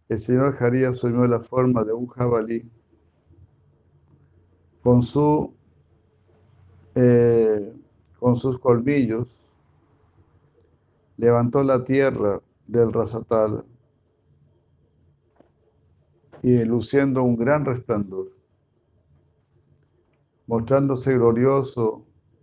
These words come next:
en lo alto del, de su colmillo, la tierra le dijo a la persona suprema, la,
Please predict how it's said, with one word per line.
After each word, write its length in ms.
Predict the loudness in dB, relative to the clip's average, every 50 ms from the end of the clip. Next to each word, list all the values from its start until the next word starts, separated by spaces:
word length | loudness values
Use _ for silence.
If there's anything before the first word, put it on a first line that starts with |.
| _ _ _ -4
en 180 | -2 -2 0
lo 180 | 2 2 2 2
alto 600 | 2 0 0 -2 -6 -4 -2 -2 -2 -2 -4 -10 _ _ _ _ _ _ _ _ -8
del, 340 | -6 -6 -4 -4 -6 -10 -8
de 120 | -8 -8
su 220 | -8 -6 -8 -8 -4
colmillo, 760 | -2 -2 0 0 -2 -2 -2 -2 -2 -2 -4 -4 -6 -8 -10 _ _ _ _ _ _ _ _ _ _ _ _ _ _ _ _ _ _ _ _ _ _ _ _ _ _ _ _ _ _ _ _ _ _ _ _ _ _ _ _ _ _ _ -8
la 180 | -2 -2 -2 0
tierra 320 | 2 2 2 2 2 2
le 160 | 2 2 2 2
dijo 500 | 0 -2 -2 -4 -2 -2 -2 -2 -2 -2
a 40 |
la 140 | -2 -2 -2 -2
persona 440 | -4 -6 -6 -6 -6 -4 -4 -4
suprema, 640 | -6 -8 -12 -16 -12 -6 -2 -2 -2 -2 -4 -10 -16 _ -20 -20 _ _ _ _ _ _ _ _ _ _ _ _ _ _ _ _ _ _ _ _ _ _ _ _ _ _ _ _ _ _ -18
la, 420 | -10 -4 -2 0 0 0 -2 -4